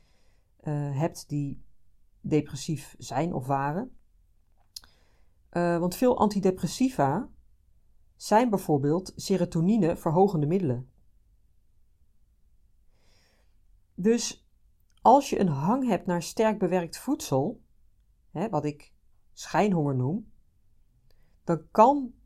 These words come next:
dus ook een tekort aan dit hormoon daar een rol in spelen. En onbewust houd je het allemaal een beetje leuk voor jezelf.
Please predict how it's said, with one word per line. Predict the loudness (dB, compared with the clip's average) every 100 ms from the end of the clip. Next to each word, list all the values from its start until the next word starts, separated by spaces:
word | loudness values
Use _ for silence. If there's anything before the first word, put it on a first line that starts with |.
| -6
dus | -6 -2
ook | -2 -2
een | -6
tekort | -10 -2 -2 0
aan | -2
dit | -2 -2
hormoon | 0 0 2 2 0 -2
daar | -2 -2
een | -2
rol | 0 0
in | -2 -6
spelen. | -8 -6 -6 -8 -12 _ _ _ _ _ _ _ _ _ _ _ _ _ _ _ _ _ _ _ _ _ _ _ _ _ _ _ _ _ _ _ _ 0
En | 2 2 2
onbewust | 2 4 2 2 0 -2 -12 -20 _ -8
houd | -2 0
je | -2
het | -2
allemaal | 0 0 0
een | 0
beetje | -2 0
leuk | 2 2
voor | 0 -2
jezelf. | 0 -2 -2 -4 -12